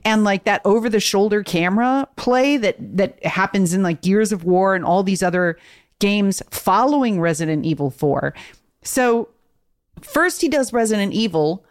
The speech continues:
affecting all genres and potentially the growth of the zombie subgenre in film and television.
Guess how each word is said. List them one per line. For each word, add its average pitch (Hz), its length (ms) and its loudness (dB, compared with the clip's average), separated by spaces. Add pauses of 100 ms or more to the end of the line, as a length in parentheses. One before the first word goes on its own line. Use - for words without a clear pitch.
(120)
affecting 202 720 0
all 240 420 4
genres 190 600 0
and 170 180 -2
potentially 190 640 0
the 160 160 0
growth 175 500 0
of 175 180 0
the 180 100 2
zombie 175 600 0
subgenre 175 880 0
in 170 180 0
film 202 480 0
and 156 160 -2
television. 143 720 -2